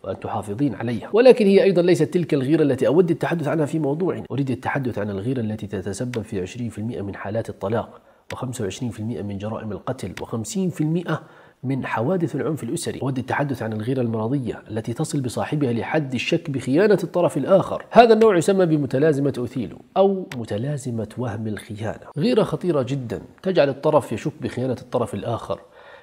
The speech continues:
وعليه يتصرف وفق هذا الوهم الخاطئ، وقد تصل به الأمر لمضاعفات خطيرة سواء على الطرف الآخر من أفعال قد تؤذيه وتضره، أو عليه شخصيًا مثلًا قد يفقد الذاكرة.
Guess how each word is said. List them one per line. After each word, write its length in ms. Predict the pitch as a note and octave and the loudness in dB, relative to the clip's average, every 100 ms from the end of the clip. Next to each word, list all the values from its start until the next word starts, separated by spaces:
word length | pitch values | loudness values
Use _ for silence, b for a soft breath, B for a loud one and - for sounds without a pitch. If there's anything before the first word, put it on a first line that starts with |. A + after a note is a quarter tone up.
| - | -2
وعليه 260 | A2+ F3+ F#3+ | 2 4 4
يتصرف 520 | F3 F3 - F#3+ D#3+ D3+ | 0 0 -2 0 0 -2
وفق 180 | - | -2
هذا 300 | B2+ D3+ G#3+ | 0 0 2
الوهم 300 | F#3+ G3+ E3+ | 4 4 2
الخاطئ، 500 | F3 - G3+ D#3 - - | 0 2 2 2 0 -8
وقد 200 | - G#2+ | -8 -6
تصل 280 | D3+ - A#2+ | -4 -4 -4
به 160 | B2 | -4
الأمر 340 | G#2+ C3 B2 A#2 | -4 -4 -4 -4
لمضاعفات 640 | G#2 G2+ F#2 F2+ - - | -6 -2 -2 -2 -6 -8
خطيرة 400 | G2 C3 G2+ - | -8 -4 -4 -4
سواء 220 | A#2+ B2 | -2 0
على 160 | G2 G2 | 0 -2
الطرف 320 | - C#3+ - | 0 0 2
الآخر 500 | A#2 B2+ A2 G2+ G2 | -2 -4 -4 -6 -6
من 120 | A2 G2+ | -8 -8
أفعال 360 | A2 A2 G#2+ | -4 -4 -4
قد 140 | F#2+ - | -8 -8
تؤذيه 300 | G2 A2+ G#2 | -6 -4 -4
وتضره، 560 | G2 G#2 A2 F2+ G2+ | -6 -8 -8 -8 -8
أو 260 | - - D3 | -8 -4 0
عليه 220 | E3+ F#3+ | 4 4
شخصيًا 520 | D3 B2+ - F#3 A#2+ | 2 -2 -4 -2 -2
مثلًا 460 | E3+ E3 C3 D#3 G#3+ A3+ A3+ _ _ _ _ - | 0 -2 0 -2 -4 -10 -18 _ _ _ _ 2
قد 80 | F#3+ | 2
يفقد 220 | G3 G3 | 4 0
الذاكرة. 500 | G#3 A#3+ - A2 | 4 4 4 -4